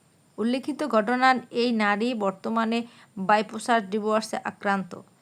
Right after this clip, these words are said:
যা নিরাময় অযোগ্য। এই নারী এখন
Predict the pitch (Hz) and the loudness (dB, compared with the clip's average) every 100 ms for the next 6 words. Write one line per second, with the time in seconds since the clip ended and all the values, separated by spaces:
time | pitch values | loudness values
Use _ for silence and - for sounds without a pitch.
0 | _ - - - 262 254 240 254 269 262 | _ -20 -20 2 4 4 6 6 8 10
1 | 233 226 254 226 185 180 - _ - 240 | 10 8 4 0 -4 -8 -10 _ -4 0
2 | 247 214 196 220 254 226 226 240 | 2 2 2 2 0 0 -2 -4